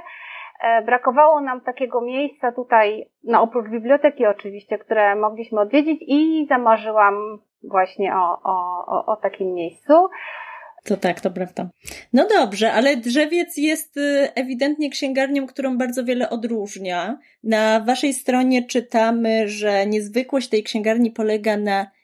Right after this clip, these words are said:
Speaker 2: wyjątkowym klimacie wnętrza i to potwierdzam. Przekraczając próg, przenosimy się do innego świata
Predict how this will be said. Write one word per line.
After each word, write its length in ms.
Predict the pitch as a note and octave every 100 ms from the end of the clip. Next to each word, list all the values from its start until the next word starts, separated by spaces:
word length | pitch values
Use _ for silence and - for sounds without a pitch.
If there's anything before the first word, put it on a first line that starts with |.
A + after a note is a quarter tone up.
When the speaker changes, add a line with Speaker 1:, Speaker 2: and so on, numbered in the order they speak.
| _ _ _ _ _
Speaker 2:
wyjątkowym 460 | A3 G3+ A3+ A3+ A3+
klimacie 400 | G#3+ G#3 G3+ G#3+
wnętrza 640 | G#3 F#3 F3+ - F3+ F#3+
i 160 | G3 G3
to 320 | F#3 F#3+ F#3+
potwierdzam. 800 | G3 - G3+ F#3 F3 F#3+ F3 F#3
Przekraczając 680 | F3+ G#3 G3+ G3+ A3+ A#3+ -
próg, 220 | A#3 A#3+
przenosimy 520 | - G#3+ G#3 - A3
się 100 | A3
do 80 | G3+
innego 380 | G3 G#3 G3+ G3+
świata 760 | - - F3 E3 E3+ F3 F#3+